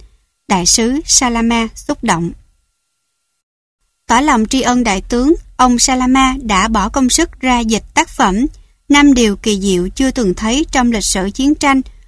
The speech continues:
của tác giả Mai Trọng Tấn từ tiếng Việt sang tiếng Ả Rập. Đây là tác phẩm đầu tiên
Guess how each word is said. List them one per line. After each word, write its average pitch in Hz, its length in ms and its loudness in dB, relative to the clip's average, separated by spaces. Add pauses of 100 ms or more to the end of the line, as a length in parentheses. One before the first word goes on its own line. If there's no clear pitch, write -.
(180)
của 233 140 -2
tác 330 200 0
giả 214 360 -2
Mai 269 260 4
Trọng 190 260 -2
Tấn 254 280 0 (220)
từ 202 240 -2
tiếng 247 220 0
Việt 269 260 0
sang 233 300 -2
tiếng 247 260 -4
Ả 196 240 -4
Rập. 226 160 -2 (640)
Đây 247 140 2
là 220 120 0
tác - 180 -4
phẩm 214 280 -2
đầu 226 220 0
tiên 277 300 0